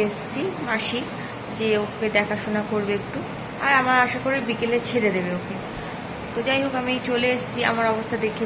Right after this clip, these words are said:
বুঝতেই পারছো, আমি ভীষণ টায়ার্ড, সারা রাত জেগে, হ্যাঁ, তো সারাদিন মানে তিন চার দিন ডে নাইট করে, সারাদিন খাটাখাটনি করে, সারা রাত জেগে আমার অবস্থা খুবই খারাপ। তো আমি স্নান টান করে নিয়েছি।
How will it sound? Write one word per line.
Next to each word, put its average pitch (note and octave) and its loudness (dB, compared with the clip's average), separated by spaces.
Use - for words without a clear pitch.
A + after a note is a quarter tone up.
বুঝতেই A#3 2
পারছো, A3 2
আমি G#3+ 0
ভীষণ A#3 0
টায়ার্ড, G#3 4
সারা G3 0
রাত A3 8
জেগে, G#3 -2
হ্যাঁ, G#3+ -2
তো G#3+ -4
সারাদিন A3 2
মানে G#3+ -2
তিন A3 0
চার A3 6
দিন A3 0
ডে G#3+ 2
নাইট A3 2
করে, G#3+ 0
সারাদিন G#3 0
খাটাখাটনি G#3+ -2
করে, G#3+ -2
সারা G#3 -2
রাত A3+ 6
জেগে G#3+ 0
আমার G3 -2
অবস্থা G3 -6
খুবই B3 0
খারাপ। A#3+ 0
তো - -10
আমি A3 -2
স্নান G#3 2
টান A3+ 2
করে A3 0
নিয়েছি। A#3 -2